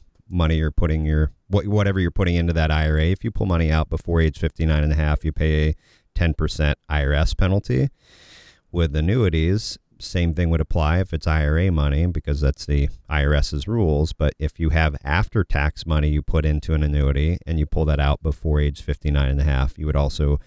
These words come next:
get that ten percent penalty. And the reason for that is the I R S is giving you tax deferral on after-tax money. That's one of the benefits of an annuity, is it grows tax deferred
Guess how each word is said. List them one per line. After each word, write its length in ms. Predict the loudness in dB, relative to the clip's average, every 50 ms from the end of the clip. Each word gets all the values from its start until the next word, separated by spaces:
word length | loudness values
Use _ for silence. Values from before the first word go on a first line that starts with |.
| _ _ -20 -20 -20 _ _ -6
get 160 | -6 -4 -2
that 200 | -2 -4 -2 -2
ten 160 | 0 0 0
percent 400 | 0 -2 -4 -2 -2 -2 -2 0 0
penalty. 400 | 0 2 2 0 0 -2 -2 -2
And 100 | 0 0
the 40 | 0
reason 280 | 0 0 0 0 -2 -4
for 320 | -6 -4 -4 -2 0 0
that 340 | 2 2 2 2 0 -2 -2 _
is 260 | -4 -2 -2 -2 -2 -2
the 160 | -2 0 0
I 180 | 0 0 0 2
R 80 | 2 2
S 240 | 0 0 -2 -4 -6
is 140 | -6 -6
giving 440 | -6 -2 0 0 0 2 0 0 2
you 160 | 0 0 0
tax 460 | 0 -2 -2 0 0 0 -2 -4 -8 -6
deferral 680 | -6 -6 -4 -2 0 0 2 2 2 2 0 0 -2 -4 _ _ _ _ _ _ -6
on 160 | -4 -2 0
after-tax 760 | 2 2 0 0 0 -2 -2 0 0 0 0 0 -2 -4 -2
money. 260 | 0 0 2 2 0 0
That's 220 | 0 -2 -2 -2 -2
one 140 | 0 0
of 60 | 0 0
the 80 | 0
benefits 480 | 0 0 0 0 0 -2 -4 -6 -4 -2
of 160 | -2 0 0
an 100 | 0 0
annuity, 400 | 0 0 0 0 0 2 0 0
is 160 | -2 -2 -4
it 100 | -8 -8
grows 300 | -2 0 0 0 0 -2
tax 340 | -2 -2 -2 -2 -2 -4 -6
deferred 600 | -8 -8 -6 -4 -2 0 2 2 2 0 0 -4